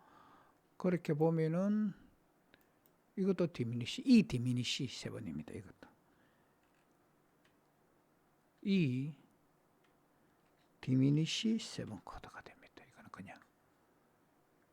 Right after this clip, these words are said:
그 다음에 이거죠. 그 다음에 E 샵이 돼. 미솔시,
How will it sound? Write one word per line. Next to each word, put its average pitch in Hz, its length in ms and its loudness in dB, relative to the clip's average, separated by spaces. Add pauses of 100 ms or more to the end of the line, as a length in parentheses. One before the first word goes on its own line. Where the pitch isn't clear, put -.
(760)
그 - 100 -20
다음에 135 320 -8
이거죠. 147 580 -4 (1600)
그 - 100 -20
다음에 131 640 -6 (160)
E 254 320 4
샵이 226 580 0
돼. 127 140 -2
미솔시, 170 1500 4